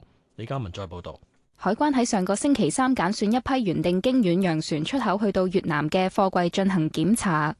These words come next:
Speaker 2: 喺其中四個貨櫃之中發現咗一批總值六百萬嘅走私貨品，包括有花膠、魚翅、藥劑製品以及護膚品。海關發現藏有走私貨品嘅貨櫃內，大部分係已經申報嘅貨物。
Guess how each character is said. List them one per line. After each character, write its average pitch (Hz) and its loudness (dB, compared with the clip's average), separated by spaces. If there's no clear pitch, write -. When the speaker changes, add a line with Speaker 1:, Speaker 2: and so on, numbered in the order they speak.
Speaker 2:
喺 233 2
其 196 0
中 247 0
四 247 2
個 202 2
貨 202 2
櫃 185 0
之 254 -2
中 277 0
發 208 0
現 175 2
咗 185 0
一 226 0
批 254 0
總 180 0
值 214 0
六 - -4
百 190 2
萬 175 2
嘅 185 2
走 160 0
私 180 0
貨 233 2
品， 175 2
包 214 0
括 220 -2
有 170 2
花 226 2
膠、 220 2
魚 160 0
翅、 202 2
藥 202 2
劑 294 0
製 202 2
品 190 2
以 185 2
及 202 0
護 170 0
膚 208 2
品。 196 4
海 196 0
關 294 2
發 240 0
現 190 0
藏 156 0
有 165 2
走 170 0
私 - -2
貨 240 2
品 180 0
嘅 208 2
貨 190 0
櫃 175 0
內， 175 2
大 190 -2
部 185 0
分 185 2
係 185 2
已 190 -4
經 254 2
申 254 2
報 196 4
嘅 185 2
貨 190 2
物。 175 4